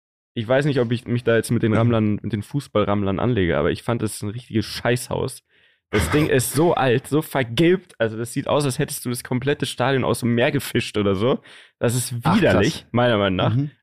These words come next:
Speaker 1: Alles fällt quasi zusammen, aber bei einer Milliarde Schulden, natürlich, was soll man machen? Man kann nicht mehr umbauen. Das ist als erstes hängen geblieben. Und zweitens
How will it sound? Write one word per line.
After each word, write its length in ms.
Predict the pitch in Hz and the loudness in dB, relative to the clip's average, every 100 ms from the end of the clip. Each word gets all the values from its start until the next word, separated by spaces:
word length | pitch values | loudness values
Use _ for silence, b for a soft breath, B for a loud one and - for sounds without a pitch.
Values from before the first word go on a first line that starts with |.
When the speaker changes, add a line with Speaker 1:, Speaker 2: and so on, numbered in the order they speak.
| - | 0
Speaker 1:
Alles 400 | 147 180 190 - | 2 2 0 -6
fällt 360 | - 143 156 - | -2 2 0 0
quasi 560 | 123 131 160 165 175 _ | 0 0 2 2 0 _
zusammen, 500 | - 131 110 107 156 | -2 0 2 2 0
aber 280 | - 104 110 | -2 2 2
bei 160 | 113 - | 2 2
einer 260 | 123 147 | 2 2
Milliarde 320 | 135 117 113 | 2 2 2
Schulden, 540 | 110 - 143 147 165 190 _ _ | 0 0 2 2 -2 -6 _ _
natürlich, 640 | - 110 - 127 147 - _ - | -6 -4 0 0 -2 -6 _ -8
was 140 | 107 | -2
soll 120 | 110 | 2
man 120 | 117 101 | 2 2
machen? 260 | 104 - | -2 -2
Man 120 | 131 | -6
kann 160 | 104 110 | -2 -2
nicht 140 | 110 | -2
mehr 100 | 107 82 | -2 -2
umbauen. 360 | 113 139 180 - _ _ _ - | 0 0 -2 -6 _ _ _ -2
Das 160 | 135 | 0
ist 140 | 156 107 | 0 -2
als 160 | 127 | 0
erstes 240 | 110 143 151 | 0 0 -2
hängen 120 | 147 | -2
geblieben. 260 | 143 151 - | -2 -4 -6
Und 160 | 120 | -10
zweitens 500 | - 139 165 175 - | -2 0 0 -2 -6